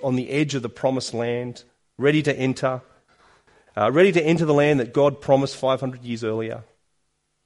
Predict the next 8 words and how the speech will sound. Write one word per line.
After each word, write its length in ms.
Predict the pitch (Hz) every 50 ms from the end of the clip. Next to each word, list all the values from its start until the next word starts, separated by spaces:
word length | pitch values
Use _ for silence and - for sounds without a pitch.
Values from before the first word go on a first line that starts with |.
| _ _ _ _ _ _ _ _ _ _ _ _ -
But 200 | 135 131 127 -
there 160 | 147 139 135
are 60 | 127 123
people 640 | - - - 202 233 - - 123 92 - 123 131 - _ _ -
living 500 | 131 131 160 175 139 135 120 113 110 120 - -
in 180 | 135 120 110
that 220 | 107 131 139 - -
land 560 | 123 127 131 117 98 85 82 87 101 -